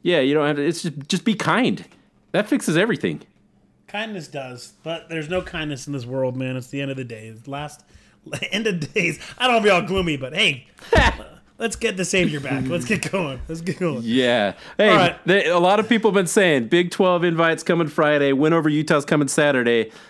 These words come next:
Speaker 1: Be ready Sunday, okay? Just be ready.
Speaker 2: <laughs> For the Lord to come back. Yeah.
Speaker 1: <laughs> It has to
Speaker 2: That's
Speaker 1: be.
Speaker 2: what it's gonna
Speaker 1: It has to
Speaker 2: take.
Speaker 1: be.
Speaker 2: I agree. That's what it's gonna take.
Speaker 1: We cried in the desert for thee. This is, yeah, it's happening.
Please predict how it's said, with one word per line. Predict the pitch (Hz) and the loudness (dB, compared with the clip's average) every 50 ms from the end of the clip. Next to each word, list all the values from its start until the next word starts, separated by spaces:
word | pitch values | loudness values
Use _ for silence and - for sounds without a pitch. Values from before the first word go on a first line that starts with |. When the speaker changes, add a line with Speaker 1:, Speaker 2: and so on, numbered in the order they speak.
| _ _ _ - | _ _ _ -2
Speaker 1:
Be | - 156 165 | 0 2 4
ready | 170 180 175 165 147 | 4 4 4 2 0
Sunday, | - - 139 123 110 90 87 85 - - _ _ | 0 2 2 2 2 2 0 -2 -4 -6 _ _
okay? | - 120 117 135 143 139 | -2 0 0 0 -2 -2
Just | - 151 143 - | -4 -6 -4 -2
be | - 139 | 0 0
ready. | 120 104 92 82 82 80 | 2 2 0 0 -2 -4
Speaker 2:
<laughs> | - 190 - - | -4 -6 -6 -6
For | - - 175 | -10 -12 -6
the | - 233 185 196 170 | -6 -4 -2 -2 -2
Lord | 156 165 170 170 - | 0 2 2 2 2
to | - - - | 2 2 2
come | - 170 156 151 | 2 2 0 0
back. | 156 156 160 175 - - - | -2 0 0 0 -2 -2 0
Yeah. | 170 165 147 139 139 135 - - | 0 2 2 2 0 -2 -4 -8
Speaker 1:
<laughs> | - - | -8 -8
It | - - - 170 247 - - - 262 226 170 - | -6 -4 0 0 0 0 0 0 0 0 0 0
has | 202 180 147 139 139 | 0 0 0 0 -2
to | 165 156 | -2 2
Speaker 2:
That's | 185 208 233 233 180 | 4 4 4 4 4
Speaker 1:
be. | 269 | 4
Speaker 2:
what | 277 269 | 4 4
it's | 254 202 - | 4 2 4
gonna | - 214 - | 4 6 6
Speaker 1:
It | - | 6
has | - - | 6 6
to | 294 285 | 6 6
Speaker 2:
take. | 247 | 6
Speaker 1:
be. | 233 208 175 - | 4 2 0 0
Speaker 2:
I | - 214 254 | 4 4 4
agree. | 220 196 240 240 214 196 180 | 6 6 6 6 6 6 6
That's | 190 202 208 - | 6 4 4 2
what | 240 226 | 0 0
it's | 214 175 | 0 0
gonna | - 220 208 196 | -2 -2 -2 -2
take. | 170 - 175 151 147 147 143 - - - - - - - - - - | 0 0 0 2 2 0 -2 -6 -14 -20 -20 -20 -20 -20 -20 -10 -8
Speaker 1:
We | 302 | -6
cried | - - - 196 185 180 180 180 165 | -4 0 2 4 4 4 4 4 2
in | 180 175 | 2 2
the | 170 151 | 2 2
desert | 135 156 147 151 147 143 127 110 | 2 2 2 2 2 0 -2 0
for | - 139 123 | -2 0 2
thee. | 113 120 110 104 98 | 2 2 2 2 2
This | 104 123 127 - | 2 0 0 0
is, | 143 131 120 113 110 104 113 | 0 0 0 0 0 0 2
yeah, | 113 110 101 95 92 | 2 2 2 2 0
it's | 92 104 127 120 - - | -2 -4 -6 -4 -2 0
happening. | 120 110 98 - 92 92 90 | 0 0 0 -2 -4 -4 -4